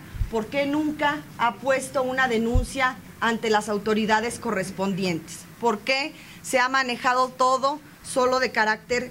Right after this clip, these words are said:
mediático? La dirigencia estatal del Partido del Trabajo da el total respaldo al contralor municipal Omar Carrera Pérez. Pero además, Omar, te exhortamos para que sigas cumpliendo con tu trabajo fiscalizador.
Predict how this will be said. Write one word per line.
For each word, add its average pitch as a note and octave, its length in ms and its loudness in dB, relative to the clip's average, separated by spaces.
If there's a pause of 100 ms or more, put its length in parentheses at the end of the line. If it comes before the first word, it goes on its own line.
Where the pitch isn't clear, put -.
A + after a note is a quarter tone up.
mediático? G#3 760 0 (560)
La G#3+ 120 2
dirigencia C#4 580 2
estatal B3+ 500 0
del C#4+ 140 -6
Partido B3 440 0
del A3+ 180 0
Trabajo A3 680 2 (140)
da B3+ 280 2
el C#4+ 120 -6
total C#4 640 0
respaldo A#3+ 760 0 (180)
al G#3 180 2
contralor A3 540 2
municipal A#3+ 760 0 (280)
Omar A#3 400 2
Carrera A3+ 440 0
Pérez. F3+ 420 -6 (360)
Pero A3 180 4
además, A#3+ 500 2
Omar, B3+ 400 2 (600)
te A#3+ 140 4
exhortamos B3+ 680 0
para B3 240 0
que A3 80 -4
sigas B3+ 320 -2
cumpliendo B3 640 -2
con B3+ 180 -4
tu A3 100 -6
trabajo A3 520 0
fiscalizador. A#3 920 -2